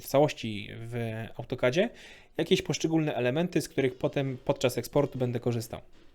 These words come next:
E, dobra, tak więc zapisałem sobie ten plik jako P Z T plik wzorca. Usunąłem to, co było, natomiast wkleiłem sobie takie elementy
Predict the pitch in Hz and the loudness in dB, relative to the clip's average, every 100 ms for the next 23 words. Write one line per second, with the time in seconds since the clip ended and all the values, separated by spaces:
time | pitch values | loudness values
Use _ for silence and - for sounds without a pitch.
0 | - _ - 131 123 120 127 131 196 202 | -20 _ -2 2 2 2 4 4 4 4
1 | 170 156 160 170 170 160 151 147 131 165 | 2 4 2 2 0 0 -2 -2 -2 -2
2 | - 135 135 139 135 131 143 - - - | 0 0 2 2 2 2 2 0 -2 -8
3 | 123 117 - 185 247 - - - - 127 | -4 -2 0 0 -2 -10 -20 -20 -8 -6
4 | 170 165 156 156 - 135 220 175 170 175 | 2 2 2 0 0 4 6 6 4 0
5 | - 143 160 156 143 - 135 - 160 156 | -8 -6 -2 -2 -2 -4 -4 2 2 2
6 | 143 143 139 135 131 135 - 135 127 120 | 0 0 2 2 2 -2 0 0 0 0
7 | 117 170 | 2 2